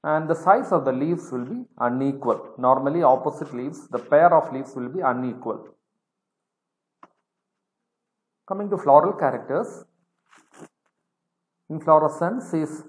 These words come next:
cymose. Mainly, they are dicacheal cymes. Flowers are having a pedicel, so it is pedicellate.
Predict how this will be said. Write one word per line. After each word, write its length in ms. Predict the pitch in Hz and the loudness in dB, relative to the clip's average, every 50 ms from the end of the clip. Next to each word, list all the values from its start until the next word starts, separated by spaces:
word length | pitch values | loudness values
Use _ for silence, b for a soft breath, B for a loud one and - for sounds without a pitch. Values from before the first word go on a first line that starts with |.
| _ _ - | _ _ -20
cymose. 920 | - - - 135 123 123 123 120 131 151 196 247 - - - - - _ _ _ _ _ _ _ _ _ _ _ _ _ _ _ _ _ _ _ _ _ _ _ _ _ _ _ _ | -20 -2 2 2 2 2 2 0 0 0 -2 -2 -4 -8 -14 -18 -20 _ _ _ _ _ _ _ _ _ _ _ _ _ _ _ _ _ _ _ _ _ _ _ _ _ _ _ _
Mainly, 440 | - 123 127 135 131 135 151 185 185 | -10 -8 -6 -6 -4 -4 -4 -4 -2
they 100 | 156 143 | 2 2
are 180 | 135 123 - 113 | 2 2 2 2
dicacheal 560 | 117 131 127 - 151 147 143 147 - 139 139 | 0 0 0 -2 -2 -2 -2 -2 -6 -8 -8
cymes. 680 | 143 - - 123 113 113 127 196 240 - - - - _ _ _ _ _ _ _ _ _ _ _ _ _ _ _ _ _ _ _ _ _ _ _ _ _ _ _ _ _ _ _ _ _ _ _ _ _ _ _ _ _ _ _ _ _ _ _ _ _ _ | -8 -6 -4 -4 -4 -4 -4 -8 -10 -12 -16 -20 -20 _ _ _ _ _ _ _ _ _ _ _ _ _ _ _ _ _ _ _ _ _ _ _ _ _ _ _ _ _ _ _ _ _ _ _ _ _ _ _ _ _ _ _ _ _ _ _ _ _ _
Flowers 340 | 127 135 135 143 147 143 147 | 0 2 4 4 2 4 4
are 160 | 156 147 135 | 4 4 4
having 240 | 135 139 135 135 135 | 2 0 0 0 -4
a 60 | 120 | -4
pedicel, 580 | 113 - - 120 120 131 135 - - 180 185 180 | -4 0 0 0 0 0 -2 -2 -2 -2 -2 -2
so 100 | - 127 | -2 -4
it 120 | 120 117 | -2 -4
is 140 | 127 123 - | -4 -8 -8
pedicellate. 800 | - - 127 117 117 127 123 - 139 135 135 143 165 226 - - | -8 -4 -4 -2 -2 -4 -4 -4 -4 -4 -4 -4 -6 -6 -8 -10